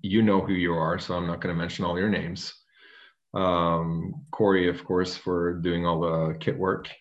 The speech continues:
um, and, uh, the, uh, the work with, uh,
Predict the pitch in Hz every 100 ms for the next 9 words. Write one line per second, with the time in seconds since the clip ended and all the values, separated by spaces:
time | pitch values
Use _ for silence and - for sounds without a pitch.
0 | _ _ _ _ - - - - - -
1 | - - 82 82 80 78 80 80 78 78
2 | 82 87 82 82 80 80 80 - - _
3 | 85 80 85 - 85 78 - 80